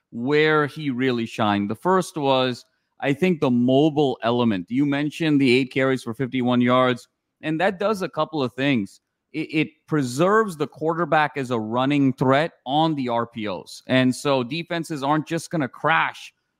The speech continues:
onto Carson Steele or T J Harden or whoever the running back may be. They have to honor the keeper. And I think that allowed this offense to really generate momentum, particularly early in the game. But it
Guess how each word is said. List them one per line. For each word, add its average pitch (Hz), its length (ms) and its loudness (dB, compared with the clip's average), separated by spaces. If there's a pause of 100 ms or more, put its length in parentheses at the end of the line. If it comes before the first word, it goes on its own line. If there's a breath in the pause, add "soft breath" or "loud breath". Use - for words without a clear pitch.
(100)
onto 135 340 -2
Carson 139 460 0
Steele 131 560 -2
or 135 120 4
T 147 220 -4
J 135 140 0
Harden 131 440 4
or 123 140 0
whoever 143 380 0
the 131 100 -2
running 127 320 0
back 123 240 2
may 123 160 -2
be. 131 160 -4
They 127 160 -4
have 139 280 0
to - 100 -2 (120)
honor 160 460 2
the 123 140 -6
keeper. 113 460 -10 (340)
And 131 100 2
I 135 100 4
think 139 220 2
that 151 300 2
allowed 131 560 -2
this 131 400 -12
offense 139 640 -4 (240)
to 143 100 -2
really 156 400 2
generate 135 600 0
momentum, 123 720 2 (240)
particularly 139 680 0
early 131 300 0
in 131 80 -2
the 127 120 -2
game. 131 320 0
But 147 160 0
it 151 120 -2